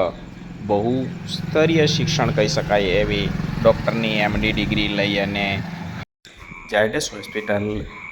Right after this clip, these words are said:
દાહોદ ખાતે તેમની પ્રોફેશનલ સેવા આપી રહ્યા છે અને સમાજ સેવા માટે તેમનું પ્રભુત્વ કઈ રીતે જાળવી રહ્યા છે અને હાલ તેઓ, અ, તેમના પતિ સાથે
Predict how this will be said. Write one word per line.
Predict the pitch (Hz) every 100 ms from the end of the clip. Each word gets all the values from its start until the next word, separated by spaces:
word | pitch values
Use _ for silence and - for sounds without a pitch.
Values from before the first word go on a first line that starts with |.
| -
દાહોદ | 110 107 170
ખાતે | 90 - 95 - 95 101 78 -
તેમની | - 110 101 98 95
પ્રોફેશનલ | 107 - 120 135 143
સેવા | 139 98 92
આપી | 95
રહ્યા | 95 95
છે | 92 - 123 - -
અને | 196 202 202 196 - - - -
સમાજ | - - - 117 120 143 135
સેવા | - 110 104 107
માટે | 104 95 104
તેમનું | 101 107 104 101 101 101 - - - - 107 -
પ્રભુત્વ | 110 113 127 131 127 127
કઈ | 117 107 104
રીતે | 98 - 104 101 - - - 98 98
જાળવી | 101 107 113
રહ્યા | 107 104 107
છે | 101 - 107 107 - - -
અને | 104 104 98 104
હાલ | 117 104 101
તેઓ, | 98 110 107 101 98 - - - -
અ, | 104 107 101 - - -
તેમના | 113 107 107 101 101 - - - - -
પતિ | 117 143
સાથે | 135 110 127 104